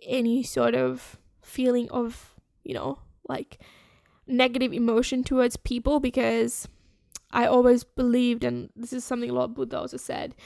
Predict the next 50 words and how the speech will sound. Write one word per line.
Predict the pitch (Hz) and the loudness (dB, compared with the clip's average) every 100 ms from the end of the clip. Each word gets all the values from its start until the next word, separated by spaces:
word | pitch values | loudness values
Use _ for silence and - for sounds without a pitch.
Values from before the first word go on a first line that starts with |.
| - - - - _ _ - | -20 -20 -20 -20 _ _ -8
it's | 254 269 | -4 2
like | 247 247 - - | 4 4 0 -2
when | 262 | 2
you | 262 | 2
hate | 240 254 269 | 2 2 0
somebody, | 262 269 | 0 0
when | 233 | 2
you | 233 | 0
dislike | 233 - 233 240 | -2 0 0 2
somebody, | 269 254 262 247 | 0 0 0 0
when | 233 | -2
you're | 226 226 | 0 2
always | 233 240 | 4 4
wishing | 240 233 240 | 2 -2 -2
bad | 233 233 | 0 0
on | 240 | 0
somebody, | 269 254 285 | 0 0 0
it's | 254 | 0
like | 247 - | -4 -2
drinking | 269 262 277 | 0 0 -2
poison | 247 - 240 269 302 | 2 2 4 2 0
and | - 247 | 0 -2
expecting | 226 - 247 247 | -2 -8 -6 -6
the | 247 | -4
other | 247 240 | -6 -4
person | 247 247 254 | -4 -4 -10
to | |
die. | 254 - - - - - - - - | -10 -10 -12 -16 -20 -20 -20 -16 -10
And | - | 2
I | 240 | 2
just | 277 294 | 4 4
don't | 254 | 2
have | 254 226 | 0 -2
energy | - 233 233 | -2 -2 -4
for | 247 - | -6 -8
that. | - - | -10 -10
And | - 254 | -8 -2
I | 247 | 2
don't | 262 277 | 2 2
think | 262 247 - | 0 0 -2
anybody | 247 247 233 240 240 240 233 _ _ | -2 0 0 0 0 -4 -6 _ _
should | - - - | -10 2 4
have | 440 269 233 | 4 2 0
energy | 220 240 233 | -2 -6 -8
for | 226 | -10
that, | - 233 | -10 -8
because | 254 254 247 | -4 0 2
who | - 339 523 | 2 4 4
wants | 392 381 392 - | 4 0 -2 -4
to | 339 330 320 | -2 0 0